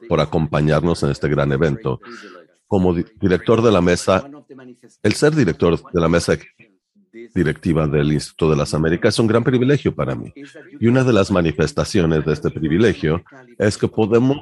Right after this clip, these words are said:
o tenemos la oportunidad de presentar a una persona del calibre del doctor Moisés Naim, a quien se le considera uno de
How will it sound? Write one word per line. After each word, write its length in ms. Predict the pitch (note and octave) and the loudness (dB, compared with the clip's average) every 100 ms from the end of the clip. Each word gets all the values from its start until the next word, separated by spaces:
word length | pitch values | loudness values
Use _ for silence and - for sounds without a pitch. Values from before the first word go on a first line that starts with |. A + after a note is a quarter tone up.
| - G2+ _ - _ - - | -10 -20 _ -20 _ -10 -6
o 100 | G#2 | 0
tenemos 300 | G#2 A#2+ G2 | 2 4 2
la 60 | |
oportunidad 420 | F2 E2 E2+ E2+ | 0 -2 0 2
de 80 | F2+ | 2
presentar 520 | D2+ D#2+ E2+ E2 G#2 | 0 -4 -2 0 2
a 40 | G2+ | 2
una 220 | F2 C#2+ | 0 0
persona 520 | E2+ D2+ - D#2 D#2+ | -2 -2 -2 -2 -2
del 280 | D2 C#2 - | -2 -6 -6
calibre 500 | D#2+ D#2+ F2 D2+ C2+ | -4 0 0 0 -2
del 140 | C#2 | -4
doctor 380 | C2 C2+ D#2+ C#2 | -4 -4 -2 -2
Moisés 460 | C#2 B1+ - C2+ D2 | -4 -8 -6 -8 -4
Naim, 380 | C2 - A#1 - - C3 C3+ - A2 A#2+ B2+ - _ - | -4 -4 -6 -12 -20 -20 -20 -20 -20 -20 -20 -20 _ -6
a 80 | |
quien 240 | F#2+ F#2+ F2+ | -2 0 0
se 120 | F2 | 0
le 120 | D#2+ | 0
considera 720 | E2+ D#2+ - F2 G2 F2 A2 - - A#2+ _ _ A#2 A2 A2+ G#2 G2 - | 0 -2 0 2 4 4 0 -4 -20 -20 _ _ -20 -20 -20 -20 _ -4
uno 420 | G2+ G2 F#2 F#2 - _ | 0 2 2 0 -6 _
de 600 | F2 E2+ F#2 E2 E2 D#2+ | -8 0 0 2 0 -2